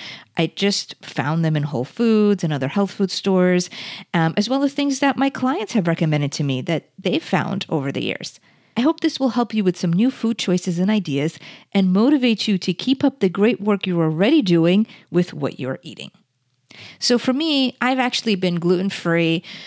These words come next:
for probably about fifteen years. Um, as soon as I found out that I had Hashimoto's, that's when I went gluten-free. And then dairy-free, I've been doing mostly dairy-free for years, but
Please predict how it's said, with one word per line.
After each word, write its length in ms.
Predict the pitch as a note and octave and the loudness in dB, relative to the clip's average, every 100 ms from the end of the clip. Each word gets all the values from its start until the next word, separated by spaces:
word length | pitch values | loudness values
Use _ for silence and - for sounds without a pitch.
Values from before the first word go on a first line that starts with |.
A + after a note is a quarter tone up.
| - - - - - | -18 -20 -20 -20 -12
for 240 | - F#3+ | -2 0
probably 600 | - - C4 E4 C#4+ B3 | 0 0 2 4 4 4
about 280 | G3 F#3 F3 | 4 2 0
fifteen 560 | - G3 - F#3 D#3+ | -2 -4 -2 0 0
years. 580 | D3 C#3+ C3 - - - D3+ | 0 -2 -2 -4 -6 -6 0
Um, 420 | E3 D#3+ D#3 D3+ - | 2 2 2 -2 -4
as 100 | E3 | -4
soon 320 | - G3+ G3+ | -2 2 2
as 140 | F#3+ | 2
I 60 | E3+ | 0
found 260 | E3 D#3 D#3 | -2 -2 0
out 160 | C#3+ | -2
that 120 | C#3+ | -2
I 20 | C3 | -4
had 100 | - | -4
Hashimoto's, 800 | C3+ - D3 C3+ C3+ - - | -6 -6 -6 -6 -6 -6 -6
that's 240 | - D3 - | -4 -4 -2
when 100 | C#3+ | -4
I 60 | |
went 220 | B2 B2 - | -2 -4 -4
gluten-free. 600 | - - - C#3+ A2+ - - - - | -6 -8 -8 -6 -6 -8 -16 -18 -6
And 140 | A3 A3 | 0 2
then 200 | A#3 A3+ | 2 2
dairy-free, 720 | - E4 F4+ F4+ - D4 C#4 | 2 2 4 4 2 2 2
I've 140 | B3 | 2
been 160 | G#3 A3 | 0 2
doing 280 | C4 C#4 A#3+ | 4 4 4
mostly 360 | A3 A3 B3 | 4 2 -2
dairy-free 540 | G#3 G#3 G#3 G3+ - G3 | 0 2 0 0 -2 -2
for 180 | - F3 | -2 -2
years, 500 | F#3+ A3+ A3 G#3+ G3+ | 0 2 2 0 -2
but 320 | G3+ F#3 | 0 0